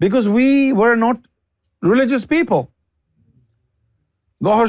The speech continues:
Shahi found us either in casino or a nightclub or robbing a bank.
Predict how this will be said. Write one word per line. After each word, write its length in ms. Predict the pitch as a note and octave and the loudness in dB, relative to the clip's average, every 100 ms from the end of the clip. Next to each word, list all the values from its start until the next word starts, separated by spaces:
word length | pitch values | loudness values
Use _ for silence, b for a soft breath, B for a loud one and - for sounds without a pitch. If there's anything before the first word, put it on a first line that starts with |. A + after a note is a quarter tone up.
| G#3+ | 0
Shahi 260 | A3+ A#3+ G#3+ | 0 0 0
found 340 | G#3+ A#3 A3+ G#3+ | 0 0 0 -2
us 120 | F3+ F3 | 0 0
either 180 | G3 G3+ | 0 0
in 100 | G3+ E3+ | -2 -4
casino 360 | E3 A#3 D4 A#3+ G#3 - _ | -4 -2 -2 -2 -4 -10 _
or 140 | E3+ F3 | -6 -4
a 80 | E3+ | -2
nightclub 500 | A3 A#3 A#3 A3 G3+ - _ _ _ _ _ _ _ _ _ _ _ _ _ _ _ _ _ _ _ _ _ _ _ _ _ _ _ _ _ _ - | -2 -2 -2 -2 -4 -16 _ _ _ _ _ _ _ _ _ _ _ _ _ _ _ _ _ _ _ _ _ _ _ _ _ _ _ _ _ _ -4
or 20 | D#3 E3 | 0 2
robbing 340 | F#3+ A3+ A3 G#3+ G#3+ A3 - D#3 | 2 0 -2 -4 -6 -10 -8 -4
a 20 | D3+ | -2
bank. 220 | B3 - | -2 -4